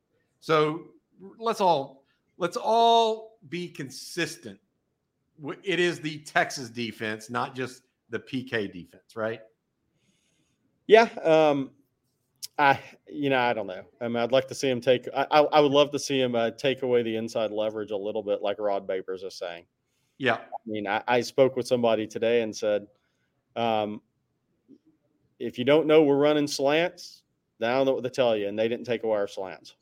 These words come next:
Speaker 1: Yeah. Yeah. I get it. No, that makes sense. Um,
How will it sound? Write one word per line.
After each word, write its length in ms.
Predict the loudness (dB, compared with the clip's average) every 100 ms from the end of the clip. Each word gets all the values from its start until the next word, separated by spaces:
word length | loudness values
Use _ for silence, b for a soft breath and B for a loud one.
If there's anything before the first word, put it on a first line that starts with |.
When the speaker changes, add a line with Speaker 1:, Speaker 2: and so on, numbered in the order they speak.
| _ _ _ _
Speaker 1:
Yeah. 280 | -6 -4 -6 -12 _ _ -12
Yeah. 180 | -8 -8 -10 _ _ _ _ _ -8
I 100 | -4
get 200 | -2 -2
it. 260 | -4 -12 _ _
No, 260 | 2 6 6
that 120 | 4
makes 180 | 0 0
sense. 380 | -2 -2 -10 -14 0
Um, 460 | 2 4 0 -8